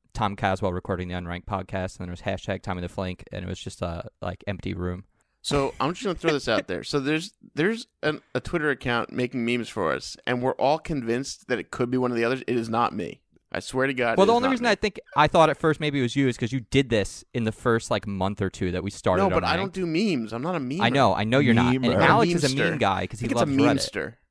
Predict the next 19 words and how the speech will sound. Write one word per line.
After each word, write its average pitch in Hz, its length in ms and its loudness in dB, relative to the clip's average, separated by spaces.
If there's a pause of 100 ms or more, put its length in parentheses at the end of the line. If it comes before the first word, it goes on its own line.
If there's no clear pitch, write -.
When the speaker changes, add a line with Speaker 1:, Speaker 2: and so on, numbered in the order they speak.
(220)
Speaker 3:
Yeah, 123 120 6
Speaker 1:
Alex 123 160 6
Speaker 3:
but 113 100 0
Speaker 1:
loves 123 220 2
Speaker 3:
have 123 80 2
Speaker 1:
Reddit. 117 100 4
Speaker 3:
you 92 80 -2
ever 131 300 2
seen 131 280 -6
me 123 140 -4
send 117 540 -2
a 120 120 -2
meme 156 480 -6 (380)
to - 100 -4
Speaker 1:
No, 156 200 6
Speaker 3:
any 107 80 4
Speaker 1:
I - 20 2
Speaker 3:
one 127 120 2
Speaker 1:
haven't. 175 200 4